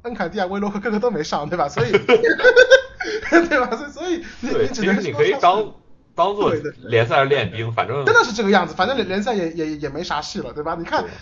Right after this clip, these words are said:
Speaker 1: 他一个决赛里面到底八十分钟都不敢换人，<laughs> 这是
Speaker 2: 连，连萨卡都没有上，
Speaker 1: 对，
Speaker 2: 其实萨卡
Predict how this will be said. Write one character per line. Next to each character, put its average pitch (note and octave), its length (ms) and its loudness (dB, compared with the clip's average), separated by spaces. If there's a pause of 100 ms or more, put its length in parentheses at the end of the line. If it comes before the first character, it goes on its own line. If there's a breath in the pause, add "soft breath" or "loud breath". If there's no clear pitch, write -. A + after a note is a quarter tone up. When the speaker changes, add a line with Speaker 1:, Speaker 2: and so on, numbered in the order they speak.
(140)
Speaker 1:
他 D4 180 0 (140)
一 D4+ 60 -20
个 E4+ 140 -6
决 A3 180 -2
赛 A3 160 4
里 E3+ 100 -2
面 F#3+ 120 -6
到 C4+ 140 -4
底 C#4 180 -16 (120)
八 E4+ 200 6
十 A#3+ 120 -2
分 B3+ 80 -2
钟 B3 80 2
都 C4+ 100 -2
不 - 80 -8
敢 F3+ 140 6
换 G#3+ 240 4
人， E3 160 2
<laughs> F#3+ 100 0
这 - 80 -2
是 E4+ 160 -2 (120)
Speaker 2:
连， B2 220 2
连 C#3+ 160 4
萨 G3+ 220 6
卡 - 220 -2
都 B2+ 140 -2
没 B2+ 100 -4
有 G#2+ 120 -2
上， G2 280 -4
Speaker 1:
对， - 100 -6
Speaker 2:
其 - 60 -6
实 D3 80 -4
萨 D3 240 0
卡 G#2 180 0